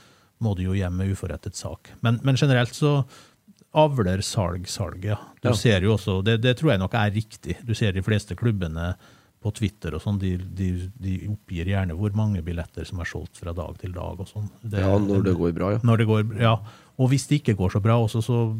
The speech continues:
Speaker 1: prøver de å sukre pillen med at det går egentlig ikke så verst likevel. Det er så og så mange dager til
Speaker 2: Ja,
Speaker 1: kamp og sånt.
Speaker 2: riktig.
Speaker 1: For, og, og det er,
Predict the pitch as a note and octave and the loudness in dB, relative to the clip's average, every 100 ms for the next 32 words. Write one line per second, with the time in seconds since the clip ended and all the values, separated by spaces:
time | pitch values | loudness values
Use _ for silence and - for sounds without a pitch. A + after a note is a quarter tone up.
0 | A2 C3 B2+ F2+ F2+ F#2+ G2+ B2 - - | -2 2 2 2 0 0 0 -2 -4 -4
1 | E2 - A2+ G#2 D#2+ F2 F2 G2+ F#2 G2 | -4 0 0 0 -2 -6 -6 -6 -4 -2
2 | F2+ G2+ E2+ G2+ F#2+ G2 F#2 - G2 F#2 | 0 0 -2 -6 -4 -4 -4 -4 -4 -4
3 | F#2 G2 - G2 F2+ G2 F#2+ F#2 G2 E2 | -2 -2 0 -2 -2 -2 -2 -2 -4 -6
4 | E2 D#2+ F#2+ F#2 F#2 A2+ A2 G#2 - - | -6 -4 -4 -4 -4 -2 0 -2 -6 -20
5 | _ _ A#2+ A2+ A#2 A#2+ A#2 | _ _ -6 -2 0 2 2